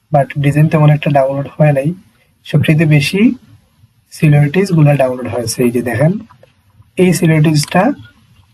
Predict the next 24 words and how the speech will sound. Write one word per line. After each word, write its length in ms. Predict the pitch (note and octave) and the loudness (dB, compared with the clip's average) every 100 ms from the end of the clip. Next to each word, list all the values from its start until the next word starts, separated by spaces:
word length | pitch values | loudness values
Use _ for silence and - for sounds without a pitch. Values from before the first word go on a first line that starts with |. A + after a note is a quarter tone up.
| _ - - - | _ -20 -20 -2
পাঁচবার 460 | D#3+ D3+ E3+ E3+ D3+ | 0 2 2 2 2
ডাউনলোড 340 | C3 B2 A#2 | 0 -4 -6
হয়েছে, 420 | A2 A2+ - A#2 - _ _ _ _ _ _ _ _ _ _ _ _ _ _ _ _ _ _ _ _ _ _ _ | -8 -8 -8 -10 -12 _ _ _ _ _ _ _ _ _ _ _ _ _ _ _ _ _ _ _ _ _ _ _
এটা 180 | - D3+ | 0 2
পাঁচবার 360 | D#3+ D#3+ E3+ D#3+ | 2 0 0 0
ডাউনলোড 340 | D3+ D3 C#3 | 2 2 2
হয়েছে। 300 | C#3+ C#3 D3 | 0 -4 -2
তারপর 580 | D3 C#3 - C#3+ C#3 C3 - | -2 -2 -2 -2 -2 -6 -4
এই 140 | D3 | -2
যেটা, 340 | D3 C3 E3+ | 0 0 0
এটা 220 | - D3 D3 | 0 0 0
তিনবার, 520 | D3+ C#3 C#3 C#3 C#3 D3 | 2 2 2 2 0 -6
এটা 220 | C3+ C#3+ | -6 -4
তিনবার, 460 | C3+ C#3 C3+ C3+ C3+ | -4 -6 -6 -8 -8
এটা 200 | C3 C#3+ | -6 -6
তিনবার, 460 | C3 C#3 - C#3 C3+ _ _ - | -4 -8 -8 -12 -12 _ _ -20
এটা 140 | - C#3+ | -4 -4
দুইবার। 420 | C#3 C3+ C#3 C#3 - _ - - - | -2 -4 -2 -2 -4 _ -20 -20 -4
তো 80 | F3 | 0
এরকম 260 | F3+ F#3 F#3 | 0 0 -2
ভাবে 180 | F3+ | 2
আমাদের 340 | F3 E3 E3+ G#3+ C#4+ - _ _ - _ - - | 2 2 2 -2 -2 -8 _ _ -20 _ -14 -2
অনেক 300 | F3 F#3+ E3+ | 0 2 2
ডিজাইন 440 | D3+ C#3 D#3 A#3+ | 2 2 2 0